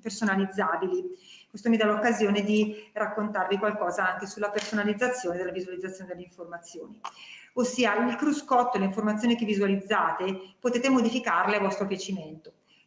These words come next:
Chi-, già le informazioni sono, ehm, eh, sono, eh, ordinabili semplicemente cliccando sulla particolare colonna, ma potete anche decidere di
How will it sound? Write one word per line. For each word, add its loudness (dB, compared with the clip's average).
Chi-, -2
già 4
le 2
informazioni 2
sono, 2
ehm, -2
eh, -2
sono, 4
eh, 0
ordinabili 4
semplicemente 2
cliccando 0
sulla 0
particolare -2
colonna, -6
ma 4
potete -2
anche 4
decidere 2
di 0